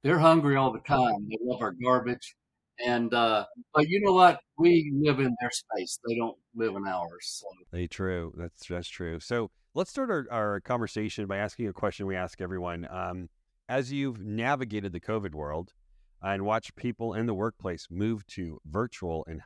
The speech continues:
Speaker 2: hybrid, what have you learned about yourself and what have you bl-,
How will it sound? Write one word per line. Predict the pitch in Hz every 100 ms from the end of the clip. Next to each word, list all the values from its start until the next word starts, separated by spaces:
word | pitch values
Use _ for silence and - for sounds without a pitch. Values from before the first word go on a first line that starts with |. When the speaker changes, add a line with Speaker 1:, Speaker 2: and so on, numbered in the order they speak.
| _
Speaker 2:
hybrid, | 101 113 82 73 76
what | 104 160
have | 127
you | 139
learned | 117 95 101 107
about | 92 92 -
yourself | 73 - 95 117 -
and | 87
what | 92
have | 101
you |
bl-, | 90 90